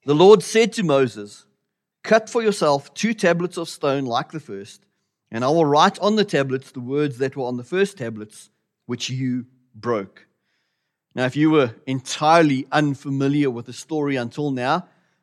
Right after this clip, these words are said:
you might wonder, what are these two tablets? Why did Moses break them? What's going on here? I trust that many of you are familiar with the story, but, uh, I don't want to assume that you are, so let me just bring you up to speed. Some forty days prior to these events,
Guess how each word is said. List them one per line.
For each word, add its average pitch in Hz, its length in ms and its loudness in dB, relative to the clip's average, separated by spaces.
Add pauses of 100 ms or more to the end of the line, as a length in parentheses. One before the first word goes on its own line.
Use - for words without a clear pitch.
(180)
you 123 120 -6
might 151 220 2
wonder, 139 280 0
what 127 160 -2
are 151 80 0
these 135 200 -6
two 143 180 -8
tablets? 147 640 -4 (420)
Why 135 160 2
did 147 140 0
Moses 143 320 -2
break 131 340 -4
them? 147 280 -6 (260)
What's 135 220 -8
going 135 200 -2
on 123 200 -6
here? 92 180 -12 (720)
I 117 60 -20
trust 131 260 -6
that 117 160 -6
many 127 220 -2
of 123 100 -2
you 127 140 -4
are - 20 -8
familiar 139 360 0
with 123 80 -2
the 117 60 -6
story, 113 360 -8
but, 107 260 -12 (560)
uh, - 100 -14
I 117 60 -4
don't 143 80 0
want 143 140 2
to 123 40 -2
assume 208 360 2
that 147 180 0
you 147 100 -8
are, 127 160 0
so 135 140 -10
let 143 140 -4
me 151 100 -2
just 139 260 -12 (200)
bring 160 380 4
you 156 180 0
up 151 180 -2
to 135 100 -12
speed. 147 460 -10 (640)
Some 156 220 -2
forty 175 380 -2
days 147 300 2
prior 156 400 0
to 151 120 -14
these 139 180 -10
events, 131 520 -8